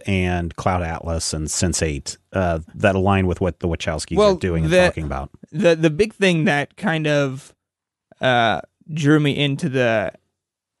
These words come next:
Speaker 2: m-, line between The Matrix and Run, Lola, Run is, first off, they're very visually oriented.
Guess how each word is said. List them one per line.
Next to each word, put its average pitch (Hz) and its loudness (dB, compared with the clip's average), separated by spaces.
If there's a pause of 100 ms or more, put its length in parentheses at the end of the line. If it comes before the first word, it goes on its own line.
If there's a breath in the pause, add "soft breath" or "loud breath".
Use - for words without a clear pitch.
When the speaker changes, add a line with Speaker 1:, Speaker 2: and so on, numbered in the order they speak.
Speaker 2:
m-, 147 -4
line 151 2
between 151 0
The 131 0
Matrix 139 0
and 143 -2
Run, 131 0
Lola, 120 0
Run 127 0
is, 143 4
first 196 0
off, 156 2
they're 151 -2
very 160 2
visually 147 0
oriented. 127 -6